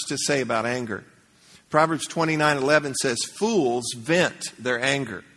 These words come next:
but the wise quietly holds it back."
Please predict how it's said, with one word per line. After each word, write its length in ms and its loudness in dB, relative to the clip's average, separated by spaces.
but 160 2
the 80 -2
wise 540 4
quietly 800 0
holds 440 -6
it 220 -8
back." 520 -6